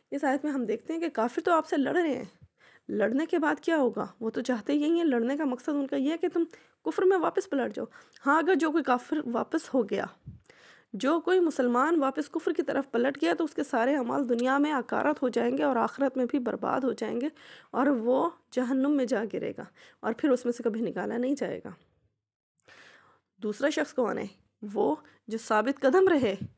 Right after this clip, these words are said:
और कुफार के किसी भी मुश्किल के मुकाबले में, किसी भी तकलीफ़ और अजियत के मुकाबले में अपना ईमान ना खोए,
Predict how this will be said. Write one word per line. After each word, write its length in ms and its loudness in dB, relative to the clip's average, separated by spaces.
और 120 -2
कुफार 400 2
के 120 -4
किसी 240 0
भी 120 0
मुश्किल 520 -2
के 140 -4
मुकाबले 480 -2
में, 120 0
किसी 220 -6
भी 120 -4
तकलीफ़ 460 -6
और 80 -4
अजियत 340 -6
के 100 -4
मुकाबले 360 -6
में 80 -4
अपना 240 -4
ईमान 340 -2
ना 140 -2
खोए, 280 -6